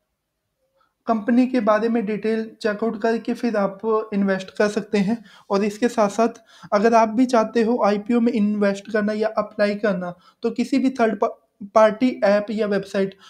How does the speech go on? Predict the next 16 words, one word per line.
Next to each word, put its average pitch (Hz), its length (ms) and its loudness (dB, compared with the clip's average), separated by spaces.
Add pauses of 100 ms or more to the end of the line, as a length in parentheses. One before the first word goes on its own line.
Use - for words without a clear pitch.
(140)
जो 220 140 4
रजिस्टर्ड 214 640 0
हो 233 140 2
स्टॉक 220 320 -2
एक्सचेंज 202 440 -4
से, 240 220 -4 (260)
वहाँ 202 220 2
जाकर 220 340 0
आप 202 180 2
अप्लाई 196 440 2 (300)
और, 202 120 0
अ, 208 160 -2
रजिस्टर्ड 202 800 -2
कर 196 180 4
सकते 208 280 -2
हैं। 220 240 0